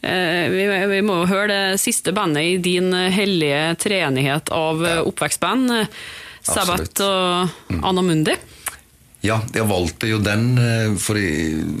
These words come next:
Speaker 2: hvorfor ikke ta noe som, eh, muligens noen som liker Black Sabbath ikke har hørt, for det er jo kanskje den vokalisten i Sabbath-historien som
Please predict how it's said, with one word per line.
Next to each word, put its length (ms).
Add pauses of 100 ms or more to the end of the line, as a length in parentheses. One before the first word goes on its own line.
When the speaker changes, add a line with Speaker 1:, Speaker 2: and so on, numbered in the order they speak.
(160)
Speaker 2:
hvorfor 240
ikke 180
ta 280
noe 180
som, 320
eh, 140
muligens 1120
noen 680 (580)
som 260
liker 480 (440)
Black 180
Sabbath 420
ikke 380
har 240
hørt, 320
for 160
det 140 (100)
er 240
jo 140
kanskje 920
den 380
vokalisten 800
i 240
Sabbath-historien 960
som 300